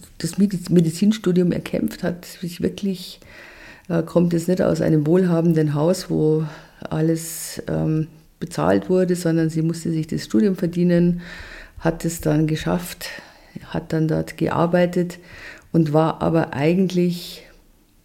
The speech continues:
ja, nicht glücklich in dem Ganzen. Und dann hat sie beschlossen, auszusteigen. Und das war vor, ja, vor sieben Jahren.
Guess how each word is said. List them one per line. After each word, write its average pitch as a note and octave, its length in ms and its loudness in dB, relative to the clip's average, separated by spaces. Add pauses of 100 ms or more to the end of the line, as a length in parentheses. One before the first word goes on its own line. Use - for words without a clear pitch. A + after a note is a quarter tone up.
(720)
ja, D#3+ 260 0 (720)
nicht E3 200 2
glücklich - 520 -2
in D3 100 2
dem D3 160 0
Ganzen. - 500 -6 (960)
Und E3 440 4 (1160)
dann E3+ 220 6
hat E3+ 140 2
sie E3+ 100 -4
beschlossen, E3 520 0
auszusteigen. A3 840 0 (200)
Und E3+ 160 -4
das D3+ 200 -6
war D3 160 -4
vor, D3+ 220 -4
ja, F3 180 -2
vor E3 160 -2
sieben D#3 300 -2
Jahren. F3+ 360 -2